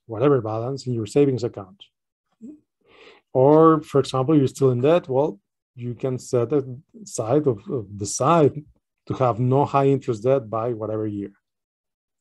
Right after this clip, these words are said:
right? So these are practical steps, practical goals that you can decide that you can set so that you can start working towards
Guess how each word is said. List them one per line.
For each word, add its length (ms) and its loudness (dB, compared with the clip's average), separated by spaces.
right? 160 -12
So 300 2
these 100 -4
are 300 4
practical 520 2
steps, 480 -4
practical 480 -2
goals 400 4
that 120 -6
you 80 -6
can 180 -8
decide 400 0
that 120 0
you 60 -4
can 180 -10
set 420 -2
so 140 -4
that 80 2
you 80 0
can 140 -2
start 240 -4
working 380 -2
towards 460 -8